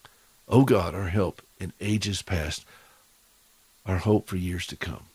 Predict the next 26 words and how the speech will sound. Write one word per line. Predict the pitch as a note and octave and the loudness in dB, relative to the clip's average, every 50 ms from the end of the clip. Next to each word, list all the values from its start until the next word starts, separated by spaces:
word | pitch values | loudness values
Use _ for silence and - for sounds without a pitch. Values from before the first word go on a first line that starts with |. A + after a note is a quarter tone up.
| _ _ _ _ _ _ _ _ | _ _ _ _ _ _ _ _
our | - F2 | -6 -4
shelter | E2 - - B2+ A#2+ A#2+ - B2 A2 | -4 4 6 6 6 6 2 -4 -4
from | - A2 G#2+ G2+ | -2 -2 0 0
the | A2+ | -2
stormy | - - - A2 G#2+ G#2 G#2 G#2 | -4 -4 -2 -2 0 2 0 0
blast, | - F2+ E2+ E2+ E2 E2+ - - | -2 -2 -6 -6 -6 -8 -8 -8
and | D2 C#2+ | -10 -8
our | D#2 F2 F2+ F2 | -6 -8 -6 -8
eternal | F2+ - - F2+ E2 E2+ D#2 | -8 -10 -10 -10 -10 -10 -10
home. | D#2+ E2 D2 D2+ | -10 -12 -12 -10
Can | - - G2+ G2 | -6 -6 -2 -2
you | F#2+ | -2
hang | E2+ G2+ C3+ D3+ C#3+ | 0 2 2 2 4
on | C3 A#2+ F#2+ | 2 2 0
to | D#2+ | -2
that | - - - - | -6 -12 -16 -18
today? | - - C#2+ - - - - - _ _ _ _ _ _ _ _ _ _ _ _ _ _ _ _ _ _ - _ _ _ _ _ _ _ _ _ _ _ _ _ _ _ _ _ _ _ _ _ _ _ _ _ _ | -18 -16 -16 -16 -16 -16 -20 -20 _ _ _ _ _ _ _ _ _ _ _ _ _ _ _ _ _ _ -20 _ _ _ _ _ _ _ _ _ _ _ _ _ _ _ _ _ _ _ _ _ _ _ _ _ _
Listen, | - C3 - - A2+ | 10 10 12 10 6
go | D#2+ E2+ D3 E3 | 8 10 12 12
to | F3+ D#3+ | 12 12
hope | C#3 D#3+ D#3+ D3+ | 12 10 10 8
for | - D3 | 4 2
the | C#3 A#2+ | 2 2
caregiver | - C#3+ C#3 B2 G#2+ G#2+ F2+ G2 | 6 6 6 8 8 4 2 2
dot | E2 A#2 A#2 G#2+ - - | 2 4 2 2 2 2
com | - A#2+ A2+ G#2+ G2 F#2+ F#2+ F2+ D#2+ | 2 4 4 4 4 2 0 -2 -6